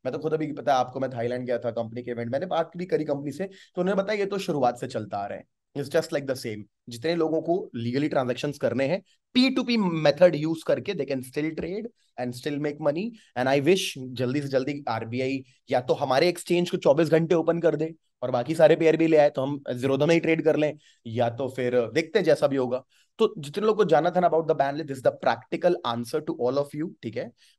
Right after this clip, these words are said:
मैं तो देखो दुबई में हूँ, मैं तो किसी भी अकाउंट में ट्रेड कर सकता हूँ, सीएम से भी कर सकता हूँ, Axis भी कर सकता हूँ, but you guys have very limited options।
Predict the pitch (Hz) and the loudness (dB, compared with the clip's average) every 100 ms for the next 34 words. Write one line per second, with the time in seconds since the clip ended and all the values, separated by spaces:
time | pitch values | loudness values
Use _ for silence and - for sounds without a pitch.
0 | - 110 113 143 156 147 139 127 127 127 | -20 -8 -2 -2 -2 -4 -4 0 0 0
1 | 131 127 120 127 131 127 127 123 131 120 | -4 -4 -6 -8 -6 -4 -4 -4 -4 -6
2 | 117 123 117 139 127 123 123 131 131 127 | -6 -8 -6 -8 -4 -4 -4 -4 -6 -6
3 | 120 135 - 110 113 107 101 - 113 113 | -6 -8 -8 -12 -8 -8 -8 -8 -8 -4
4 | 160 156 165 160 127 131 165 127 123 117 | -2 0 -2 -2 -2 -4 -2 -2 -2 -4
5 | 101 - 101 | -6 -10 -14